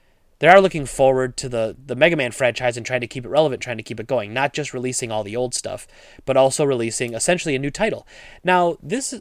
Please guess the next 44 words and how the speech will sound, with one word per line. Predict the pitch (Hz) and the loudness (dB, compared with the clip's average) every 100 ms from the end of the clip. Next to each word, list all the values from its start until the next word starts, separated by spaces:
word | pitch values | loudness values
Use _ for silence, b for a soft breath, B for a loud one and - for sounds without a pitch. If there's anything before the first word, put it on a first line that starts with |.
| - | -16
this, | - 135 185 - | -16 -8 -6 -4
what | 147 135 | -4 0
was | 139 269 | 4 4
interesting | 226 135 117 117 | 2 -2 -6 -4
about | 113 | -4
this | 110 131 120 | -4 -6 -6
is | |
this | 127 208 | -2 -2
is | 220 | -2
something | - 156 139 | -2 -4 -4
that | 131 | -4
I | 117 | -4
don't | 120 127 | -2 -4
understand | 127 120 120 | -4 -6 -4
why | 113 | -4
more | 107 127 175 | -2 0 -2
companies | - 110 117 104 | -2 -10 -10 -10
haven't | - 151 120 - | -4 -4 -4 -8
done. | 64 - _ b b b b | -14 -16 _ b b b b
Why | 135 | 2
don't | 135 131 190 | 4 2 0
you | 240 | 0
take | 220 190 | -2 0
those | 175 | 0
old | 147 127 | 0 -2
franchises | 113 120 143 156 156 | -4 -4 -2 -2 -2
that | 127 - | -8 -10
started | - 117 131 147 | -6 -2 0 0
off | 110 113 - - _ _ _ _ | 0 -2 -6 -18 _ _ _ _
two | - 190 170 | -4 -2 0
D | 113 104 120 - - | -2 -4 -10 -16 -16
on | 120 120 117 - | -8 -6 -6 -2
old | 135 135 | -2 -2
consoles | 127 110 - 73 - - b b b - | -6 -8 -10 -14 -18 -20 b b b -8
and | 139 | -4
remake | 143 202 190 190 - | -2 0 2 0 -2
two | - 147 | -6 -4
D | 156 | -4
versions | 120 117 - | -4 -6 -8
of | - 185 | -4 -4
them? | 120 104 | -4 -8
Why | - 131 214 | -4 0 2
doesn't | 214 175 156 127 | 0 -2 -4 -6
Nintendo, | 123 117 120 113 143 190 | -8 -8 -8 -4 -4 -4